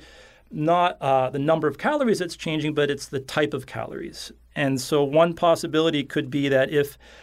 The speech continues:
the number of, uh, the total number of calories that are being consumed by these kids isn't changing that much, that it might take a long time to see any effect on health, or it might not even have any effect on health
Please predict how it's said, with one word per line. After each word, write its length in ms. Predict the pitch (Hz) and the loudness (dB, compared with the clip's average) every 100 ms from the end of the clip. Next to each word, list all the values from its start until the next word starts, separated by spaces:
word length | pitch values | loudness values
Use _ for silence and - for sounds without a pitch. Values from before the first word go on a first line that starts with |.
| - | -20
the 180 | 147 127 | -4 0
number 340 | 135 147 143 | 2 4 4
of, 140 | 135 127 | 2 -2
uh, 180 | 147 123 | -2 0
the 120 | 123 | -2
total 240 | - 160 147 | -2 0 2
number 220 | 143 135 | 2 0
of 120 | 127 | -2
calories 400 | - 127 131 127 | -2 0 0 0
that 140 | 127 | 0
are 100 | 127 | 0
being 220 | 123 127 120 | 0 0 0
consumed 500 | 127 123 165 165 156 | -6 -6 -4 -2 0
by 140 | 139 | 0
these 200 | 123 123 | 0 -2
kids 200 | 143 127 | -4 -4
isn't 260 | 131 123 123 | -2 -4 -4
changing 460 | - 170 185 160 | -4 -2 -2 -2
that 180 | 139 131 | -2 0
much, 380 | 127 120 120 - - - - _ | 0 0 -2 -16 -18 -20 -20 _
that 380 | - 127 123 123 | 0 4 4 0
it 80 | 143 | -2
might 300 | 139 131 - - _ _ | 0 0 -4 -20 _ _
take 200 | - 131 | -6 -2
a 60 | 135 | 0
long 260 | 127 120 | 2 2
time 460 | 117 165 160 160 156 | 0 0 0 0 -6
to 220 | - 160 | -8 -8
see 280 | 143 - 151 | -8 -6 -4
any 280 | 147 147 147 | -4 -4 -6
effect 500 | 156 143 - 139 - | -6 -8 -6 -6 -6
on 80 | 147 | -4
health, 320 | 135 151 165 | -2 -2 -2
or 80 | 127 | -2
it 60 | |
might 240 | 113 131 - | 0 -2 0
not 200 | 131 123 | -2 0
even 340 | 123 123 117 - - - - | 0 -2 -2 -8 -20 -20 -20
have 280 | - 123 123 | -6 -2 0
any 220 | 123 117 | 2 0
effect 280 | 117 - 117 | -4 -8 -6
on 100 | 113 | -6
health 240 | 120 117 | -4 -6